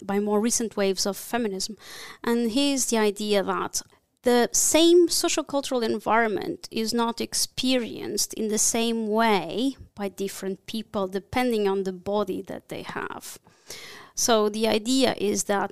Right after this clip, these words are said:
there is a grounding of the body that somewhat, to some extent, is going to determine the experience that one has. And here, the view, Simone de Beauvoir's view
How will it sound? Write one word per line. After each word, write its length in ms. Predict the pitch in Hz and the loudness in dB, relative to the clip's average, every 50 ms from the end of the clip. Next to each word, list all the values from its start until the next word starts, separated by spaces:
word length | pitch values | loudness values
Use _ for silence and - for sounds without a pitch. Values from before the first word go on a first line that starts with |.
| - | -4
there 100 | - 208 | -2 0
is 140 | 208 214 208 | 0 0 0
a 60 | 214 | -2
grounding 640 | 202 196 - 220 233 240 277 311 311 269 208 196 196 185 | -4 -2 0 0 2 2 4 2 2 4 2 2 2 2
of 200 | 196 196 - - | 0 0 -2 -4
the 80 | - 180 | -8 -8
body 600 | 180 - 226 233 233 226 202 175 170 160 - - - | -2 0 2 4 4 4 2 -2 -2 -2 -4 -8 -6
that 300 | - 196 196 - - - - - - - - | -6 -6 -6 -6 -8 -12 -12 -14 -20 -16 -8
somewhat, 500 | - - - 254 247 220 214 214 208 202 | -6 -4 -2 -2 0 2 2 2 2 0
to 180 | - - - 214 | -2 -4 0 0
some 200 | - - 226 214 | 0 0 0 -2
extent, 520 | 214 - - - - 185 185 190 190 - | -2 -2 -4 -2 0 -2 -2 -2 -4 -4
is 140 | 240 214 - | -4 -4 -4
going 320 | - - 202 190 196 202 196 - | -2 -2 -2 0 0 -2 -4 -4
to 220 | - 208 196 190 _ _ _ - | -8 -8 -8 -8 _ _ _ -12
determine 640 | - - - - - 226 226 214 190 175 165 - 165 | -8 -6 -4 -2 0 0 0 0 -2 -4 -6 -8 -6
the 100 | - 202 | -4 -4
experience 500 | 190 - - - - 196 180 202 190 - | -2 -2 -2 -4 -2 -2 -2 0 -2 -2
that 200 | - 190 - _ - | -2 -4 -8 _ -4
one 180 | 208 202 202 | -2 -2 -2
has. 400 | 202 - 349 - - - - - - - - - - - - - - | 0 0 0 0 0 -2 -4 -6 -6 -10 -18 -16 -16 -16 -14 -6 -4
And 80 | 254 226 | -2 0
here, 240 | 254 285 277 277 262 | 4 4 4 4 2
the 120 | 233 - | 0 -6
view, 280 | 240 226 233 247 247 - - | -6 -2 -2 -2 -2 0 0
Simone 260 | - - 247 254 262 | 0 0 0 0 0
de 60 | 262 | 0
Beauvoir's 600 | 220 226 220 214 214 214 220 208 202 196 196 - - | 0 -2 -4 -2 -4 -2 2 2 2 2 0 -4 -6
view 760 | 185 185 208 240 277 330 330 262 - - - 139 220 285 | -8 -6 -2 2 4 4 4 4 2 -2 -2 -2 -2 -4